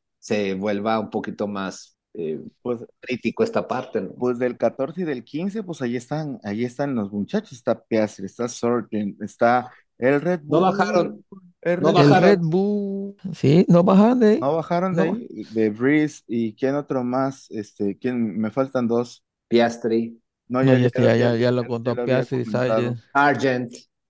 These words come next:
Speaker 2: Todos
Speaker 3: No,
Speaker 2: ellos.
Speaker 3: ya, ya también, ya, el sargento.
Speaker 2: Sí,
Speaker 1: Pues,
Speaker 2: o sea, hasta el, el,
Speaker 1: bueno.
Speaker 2: el único que se salva ahí es Albón, porque, pues, ya ni modo, la, la, las piezas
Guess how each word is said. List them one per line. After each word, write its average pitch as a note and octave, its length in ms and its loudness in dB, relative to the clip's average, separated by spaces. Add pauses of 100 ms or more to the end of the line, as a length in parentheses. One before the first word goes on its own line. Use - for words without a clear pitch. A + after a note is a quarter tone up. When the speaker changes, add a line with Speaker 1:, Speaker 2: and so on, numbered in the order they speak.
(120)
Speaker 2:
Todos C3+ 400 2
Speaker 3:
No, C#3+ 80 8
Speaker 2:
ellos. - 0 -
Speaker 3:
ya, A#2 300 4
ya B2+ 180 -2
también, B2 440 -4
ya, A2+ 220 -2
el C3 100 -6
sargento. B2+ 640 -2 (280)
Speaker 2:
Sí, - 300 -2
Speaker 1:
Pues, - 0 -
Speaker 2:
o A3+ 80 0
sea, E3 360 -2 (200)
hasta B2+ 260 -2 (340)
el, A#2 180 0
el, C3 200 4
Speaker 1:
bueno. E3 40 4
Speaker 2:
el E3 160 4
único G#3+ 400 0
que D3 120 0
se C3+ 100 -2
salva G3 340 2
ahí E3+ 120 2
es F#3+ 120 -2
Albón, E3+ 400 0
porque, B2+ 400 -6
pues, G#2+ 220 -8
ya C#3+ 220 2
ni B2+ 140 -2
modo, D3 420 -2
la, A2 200 -4
la, A#2 200 0
las A#2 200 -4
piezas D3 420 -8